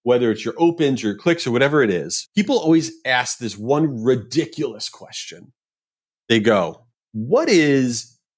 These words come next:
the industry average for the manufacturing sector? What is the industry average for the healthcare sector? What's the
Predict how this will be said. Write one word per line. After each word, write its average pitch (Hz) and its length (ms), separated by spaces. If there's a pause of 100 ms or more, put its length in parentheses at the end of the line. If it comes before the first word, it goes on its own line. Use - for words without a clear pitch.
the 123 200
industry 143 680
average 143 840 (460)
for 127 360
the 120 100
manufacturing 123 880
sector? 135 440
What 240 180
is 214 120
the 143 160
industry 143 360
average 123 340
for 127 140
the 107 120
healthcare 123 480
sector? 135 500 (260)
What's 220 160
the 165 300